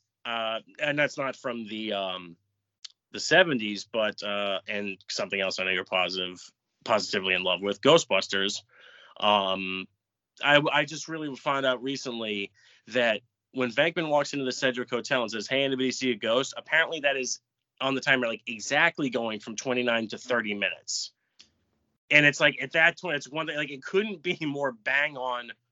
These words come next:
perfect in terms of timing. And we were rewatching it, uh, recently before we went to see Afterlife. And that's what I, I just kept saying, like, "God, is this script tight?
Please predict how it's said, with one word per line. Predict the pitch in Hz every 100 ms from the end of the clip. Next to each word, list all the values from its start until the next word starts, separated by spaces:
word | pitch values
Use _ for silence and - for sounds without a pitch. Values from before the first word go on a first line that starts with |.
| _
perfect | 170 143 - 90 -
in | 113
terms | 123 117 107
of | 98
timing. | 120 104 92 82 - _ _ _ - -
And | 123 131
we | 139
were | 139 135
rewatching | 156 156 143 143 - 120
it, | 110 -
uh, | 104 104
recently | 110 - 107
before | 98 - 113
we |
went | 104 107 95
to |
see | - 107
Afterlife. | 120 139 107 90 85 85 - - _ _ _ _ 104
And | 104 98 98 92 - _ _
that's | 107 139 160
what | 143 123
I, |
I |
just | 123 135 -
kept | 139
saying, | 151 139
like, | 117
"God, | 185 185 131
is | -
this | 110
script | - 123 110
tight? | - 113 87